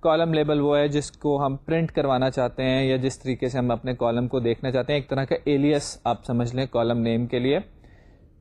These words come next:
Get column type جو ہے یہ ہمیں بتائے گا کہ جو گیون کالم ہے اس کی ٹائپ کیا ہے، کیا وہ ایک نیومیرک ہے، ٹیکسٹ ہے، بولین ہے، کس ٹائپ کا کالم ہے۔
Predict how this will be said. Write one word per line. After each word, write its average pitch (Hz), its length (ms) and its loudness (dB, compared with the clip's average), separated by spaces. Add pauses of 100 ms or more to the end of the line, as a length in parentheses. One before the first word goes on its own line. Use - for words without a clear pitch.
(280)
Get 196 140 2 (360)
column 156 300 2 (220)
type 165 320 4
جو 165 160 2
ہے 151 180 4
یہ 151 120 4
ہمیں 147 160 2
بتائے 135 320 0
گا 143 80 2
کہ 147 120 -2 (100)
جو 135 120 2
گیون 139 300 0
کالم 135 420 0
ہے 127 120 2
اس 127 240 -2
کی 139 100 -6
ٹائپ 123 380 0
کیا 123 160 2
ہے، 127 140 2
کیا 131 300 0
وہ 127 320 2 (300)
ایک 123 240 -2
نیومیرک 123 500 0
ہے، 120 220 2
ٹیکسٹ - 460 -4
ہے، 120 200 2
بولین 131 440 0
ہے، 127 120 0
کس 143 260 -6
ٹائپ 113 260 -2
کا 151 160 0 (360)
کالم 110 360 0
ہے۔ 104 120 -6